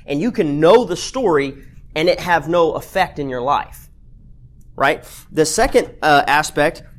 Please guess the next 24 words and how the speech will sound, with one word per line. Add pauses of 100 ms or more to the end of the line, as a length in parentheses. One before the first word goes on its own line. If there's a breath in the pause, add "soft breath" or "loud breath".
(120)
is
the
facts. (920)
Jesus
was
one
hundred
percent
God (720)
and
one
hundred
percent
man. (220 soft breath)
And
he
needed
to
be
a
hundred
percent
man (200 loud breath)
because